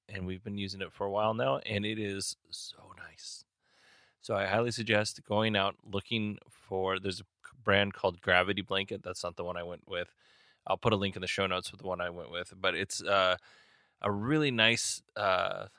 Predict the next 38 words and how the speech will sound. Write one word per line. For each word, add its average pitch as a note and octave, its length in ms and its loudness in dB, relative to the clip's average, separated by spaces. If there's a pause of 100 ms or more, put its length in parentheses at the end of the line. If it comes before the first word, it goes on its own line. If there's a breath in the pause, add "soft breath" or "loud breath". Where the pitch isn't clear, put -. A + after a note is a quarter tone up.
(1400 soft breath)
it's - 120 -6
just C3+ 180 -4
a C3 40 -6
really A2 280 0
nice G#2+ 240 2
experience G#2 560 -2
to F2+ 80 -4
sleep - 500 -2
with F#2+ 160 -4
a F#2 80 0
little F#2+ 220 0
bit F#2 160 0
of E2 100 -4
weight. F2 300 -6 (400)
Um, F2+ 460 -4 (380)
I, E2 400 -6
I, E2+ 340 -10 (1160)
like, F#2+ 220 -18
if F2+ 140 -16
the - 80 -16
blankets F#2 440 -6
are F2+ 40 -12
too - 200 -8
light, E2+ 440 -2
I G2+ 60 -10
can't E2 340 -14 (140)
get F2+ 100 -18
into F2 280 -16
a E2+ 40 -12
deep E2 260 -18
sleep. D#2+ 320 -12 (560 loud breath)
And - 80 -4
I've G2 140 0
been F#2+ 80 -6
sleeping F#2+ 600 -2 (120)
like F2 280 -4
a F2 80 -2
rock F2 560 0